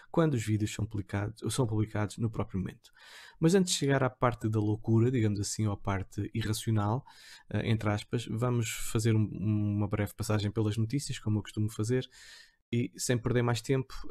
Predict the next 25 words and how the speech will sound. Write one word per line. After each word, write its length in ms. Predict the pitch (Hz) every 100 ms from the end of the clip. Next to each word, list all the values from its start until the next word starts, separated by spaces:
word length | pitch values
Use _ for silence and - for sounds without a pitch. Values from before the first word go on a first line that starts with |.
| - 117 117 113
hum, 600 | 113 113 113 113 123 127
o 60 | 117
Canadá 480 | 127 123 123 117
vai 260 | 107 107 123
lançar 600 | 117 110 123 113 107 -
um 140 | 113
novo 240 | 110 117 113
E 40 |
T 120 | 113
F, 240 | 113 143 -
portanto 340 | - 104 -
o, 220 | 101 107
o 60 | -
segundo, 360 | - 101 110 113
já 100 | 107
tinha 180 | 104
falado 240 | - 107 104
disto 220 | 101 -
no, 280 | 110 104 101
no, 140 | 101 _ _
no, 600 | 104 101 98 98 95 107 104
anteriormente, 540 | 107 104 110 117 117
no 60 | 101
passado, 380 | 104 - 123 - - - - - - 117 117
hum, 160 | 117